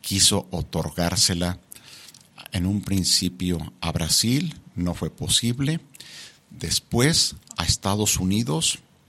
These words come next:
tampoco fue posible. Y todo indicó que México era el elegido para organizar por primera vez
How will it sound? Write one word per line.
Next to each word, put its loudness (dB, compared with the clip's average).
tampoco -2
fue 0
posible. 0
Y -2
todo 2
indicó 0
que 0
México 0
era 2
el -2
elegido -2
para -2
organizar -4
por 0
primera 4
vez -2